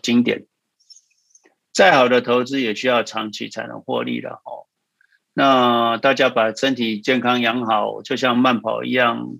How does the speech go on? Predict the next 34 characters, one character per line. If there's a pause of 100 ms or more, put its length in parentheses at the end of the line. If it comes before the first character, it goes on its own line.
每
天
越
跑
就
越
健
康。 (180)
投
资
也
一
样， (240)
每
天
就
持
续
累
积
财
富。
那
你
有
健
康，
你
有，
才
有
财
富
了